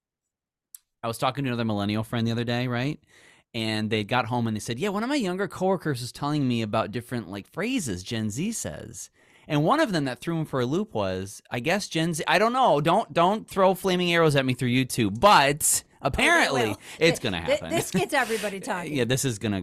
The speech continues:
Speaker 1: yeah, grill everybody's buns. So, uh, the phrase, "That is so tea."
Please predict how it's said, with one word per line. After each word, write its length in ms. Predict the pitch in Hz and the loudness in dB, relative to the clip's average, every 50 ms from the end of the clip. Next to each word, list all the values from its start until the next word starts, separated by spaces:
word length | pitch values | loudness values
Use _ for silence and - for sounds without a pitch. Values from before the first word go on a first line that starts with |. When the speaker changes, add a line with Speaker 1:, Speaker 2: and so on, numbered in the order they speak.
| - | -6
Speaker 1:
yeah, 220 | - - 92 85 85 | -8 -8 -8 -8 -8
grill 240 | 92 104 101 98 95 | -6 -6 -6 -6 -4
everybody's 460 | 92 92 87 90 87 87 87 87 - | -6 -6 -6 -8 -8 -8 -8 -10 -10
buns. 340 | - 90 87 82 85 - - _ _ _ _ _ - _ - | -10 -10 -10 -10 -10 -14 -16 _ _ _ _ _ -20 _ -8
So, 480 | - - 185 175 170 160 156 151 - _ _ - | -2 2 4 6 6 6 6 4 2 _ _ 0
uh, 460 | - 160 156 156 151 156 151 151 151 - - - _ _ - | 4 6 6 8 8 8 8 6 4 2 -2 -10 _ _ -10
the 300 | 160 127 151 185 185 185 | -8 -4 -2 0 0 -2
phrase, 720 | - - - 202 226 240 220 185 156 139 139 139 139 - - | -4 -4 0 2 4 4 4 4 4 2 0 0 -2 -4 -2
"That 220 | - 165 180 175 | 2 2 2 2
is 140 | 160 131 123 | 2 0 -2
so 340 | - - - 190 180 190 190 | -4 -2 2 2 2 2 2
tea." 720 | - - - - - 208 202 175 139 104 71 73 - - | -2 -6 -6 -4 -2 0 0 0 -2 -2 -4 -8 -14 -20